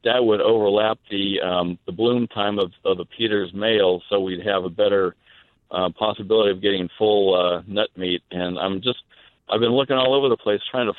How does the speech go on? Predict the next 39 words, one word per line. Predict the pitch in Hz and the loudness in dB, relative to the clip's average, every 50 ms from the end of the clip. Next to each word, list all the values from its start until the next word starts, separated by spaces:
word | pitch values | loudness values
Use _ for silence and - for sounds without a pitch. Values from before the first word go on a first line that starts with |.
| - | -6
find | - 113 117 127 127 123 117 110 | -4 -2 0 2 2 2 2 2
one | 110 113 110 | 2 2 2
of | 110 104 | 0 0
these | 104 101 90 87 | 0 -2 -2 -2
Randy | 92 95 101 113 123 123 113 107 104 92 | -2 -2 0 0 2 0 0 0 -4 -6
pistachios, | - - 80 - - - 101 107 123 123 113 - 87 85 87 85 85 | -8 -10 -14 -14 -6 -2 0 0 0 -2 -2 -4 -4 -2 -2 -2 -2
and | 90 87 85 | -6 -6 -8
it, | 85 82 - _ - | -8 -10 -10 _ -18
it | 80 - - - | -18 -16 -10 -6
seems | 113 117 120 110 | -4 -4 -2 0
like | 101 92 90 107 - | 0 0 -2 -2 -4
it's | 90 85 - - - - - _ _ _ - | -8 -8 -10 -14 -20 -20 -20 _ _ _ -6
next | 95 107 - - - - | -6 -6 -6 -6 -10 -8
to | 90 | -6
nothing, | 90 101 104 107 - 107 101 101 | -2 -2 -2 -2 -4 -6 -6 -2
or | 95 90 90 90 85 - _ | 0 0 0 0 -2 -4 _
like | 98 95 95 - | -2 -2 -2 -2
I | 87 85 - | -6 -4 -2
said | 98 95 | -2 -2
initially, | 90 90 107 120 117 - 95 90 85 | 0 0 -2 -2 -2 -4 -6 -6 -4
the | 80 90 104 | -4 -4 -6
needle | 98 101 101 104 101 90 | -6 -4 -6 -4 -4 -4
in | 87 85 | -6 -6
the | 78 | -6
haystack. | 95 104 107 107 - - 80 78 78 - _ _ - - - _ _ _ _ _ - | -8 -8 -8 -10 -6 -4 -4 -4 -4 -8 _ _ -20 -20 -20 _ _ _ _ _ -4
Uh, | 95 95 98 | 0 0 2
would | 98 98 98 | 2 2 0
you | 117 127 113 113 | 0 -2 0 0
have | 117 120 120 113 | 0 0 2 2
any | 120 117 113 110 | 0 0 0 -2
possible, | - - - 110 110 113 - 120 110 110 110 107 104 104 95 92 92 90 87 90 - - | -4 -4 -2 -2 -2 -2 -4 -2 0 2 2 4 2 2 2 2 2 2 2 0 -2 -2
uh, | 98 | -4
ideas | 101 95 95 110 113 113 107 | -4 -2 0 0 0 2 2
where | 107 101 101 | 2 2 2
I | 101 | 2
could | - 101 95 | 0 -2 -2
look | 101 113 - - | -2 -2 -2 0
for | 90 85 | 0 0
that? | 82 - | 2 0